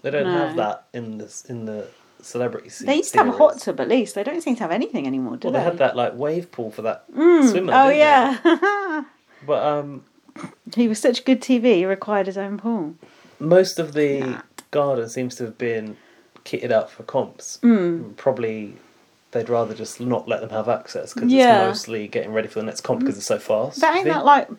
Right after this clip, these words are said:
Speaker 2: well-being, like, having access to, like, a bit of sunlight? Even
Speaker 1: Well,
Speaker 2: prisoners get to go out once a day.
Speaker 1: Yeah, you, we've never seen, we never saw them outside during
Speaker 2: No,
Speaker 1: daylight, but you saw them
Speaker 2: no.
Speaker 1: outside at night time in that sort of, like, indoors outdoors bit.
Speaker 2: What bit was that?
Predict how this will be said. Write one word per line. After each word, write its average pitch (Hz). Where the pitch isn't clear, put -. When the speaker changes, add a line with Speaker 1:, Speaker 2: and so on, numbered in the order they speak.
Speaker 2:
well-being, 220
like, 170
having 202
access -
to, 202
like, -
a -
bit -
of -
sunlight? 240
Even 240
Speaker 1:
Well, 202
Speaker 2:
prisoners 294
get -
to -
go 196
out 175
once 226
a 175
day. 156
Speaker 1:
Yeah, 262
you, 165
we've 381
never 277
seen, 240
we 370
never 233
saw 247
them 180
outside 151
during 254
Speaker 2:
No, 247
Speaker 1:
daylight, 135
but -
you 240
saw 233
them 180
Speaker 2:
no. 147
Speaker 1:
outside 135
at 131
night 180
time 104
in 127
that 117
sort 110
of, 110
like, 110
indoors 117
outdoors 104
bit. -
Speaker 2:
What 262
bit 262
was 220
that? 190